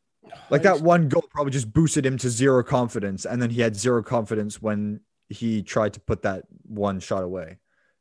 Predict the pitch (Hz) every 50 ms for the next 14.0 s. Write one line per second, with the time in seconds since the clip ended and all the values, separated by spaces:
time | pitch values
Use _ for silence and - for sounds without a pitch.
0 | _ _ 95 107 113 117 - - 120 107 - - - 127 113 107 104 104 - 120
1 | 120 - - 131 120 - - _ _ _ 123 117 117 117 117 120 110 104 101 -
2 | - 104 98 113 95 95 95 95 95 92 90 87 - - 90 87 87 85 87 85
3 | - - - 90 87 - - 92 87 85 - - - - _ _ _ _ _ _
4 | _ _ _ _ _ _ _ _ _ _ _ _ _ _ _ _ _ _ _ _
5 | _ _ _ _ _ _ _ _ _ _ _ _ _ _ _ _ _ _ _ _
6 | _ _ _ _ _ _ _ _ _ _ _ _ _ 175 190 196 - 208 233 233
7 | 208 190 165 202 - - 208 180 208 220 226 226 220 214 214 220 208 - - 240
8 | 233 220 220 185 202 190 175 - - 190 185 175 170 170 160 147 - 160 143 135
9 | 131 - _ _ _ _ - 156 147 143 143 147 135 123 - - 143 151 156 156
10 | 151 151 151 - _ _ _ _ _ _ _ _ _ _ _ _ _ - 160 151
11 | 147 139 - - - 156 143 131 131 127 123 123 123 120 131 - _ _ _ _
12 | _ _ _ _ _ _ _ _ _ _ _ _ _ _ _ _ _ _ _ _
13 | _ _ _ _ _ _ _ _ _ _ _ _ _ _ 208 208 196 196 175 -